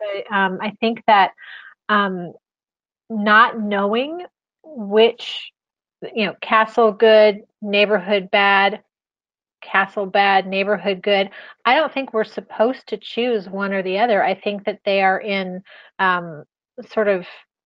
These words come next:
you know, edging each other out. They're, they're creating some, some dynamic feelings there that, that kind of takes it out of your standard tropes,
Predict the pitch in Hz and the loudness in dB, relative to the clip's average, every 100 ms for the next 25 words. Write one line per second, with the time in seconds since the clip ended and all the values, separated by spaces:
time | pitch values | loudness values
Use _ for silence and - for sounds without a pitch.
0 | _ _ _ _ _ - 220 - 214 196 | _ _ _ _ _ -10 -8 0 0 0
1 | 214 196 196 196 190 185 214 180 165 190 | -2 -4 -2 0 2 4 6 4 2 0
2 | 170 180 - 214 202 202 190 190 202 185 | -2 -4 -4 -2 0 0 -4 -10 -12 -12
3 | 180 - - 196 185 175 175 185 196 185 | -12 -14 -10 -8 -4 -4 -4 -2 -2 -4
4 | - - - 359 214 160 160 - 165 151 | -8 -12 -6 -4 -4 -6 -10 -6 -4 -4
5 | 175 190 180 - 180 170 165 - 196 180 | -6 0 0 0 0 0 -4 -4 -2 -2
6 | - _ _ - 214 202 208 185 185 190 | -6 _ _ -4 0 0 0 2 4 2
7 | 190 185 - 190 175 160 - 196 175 - | 0 -4 -4 -8 -8 -10 -4 -2 -2 -8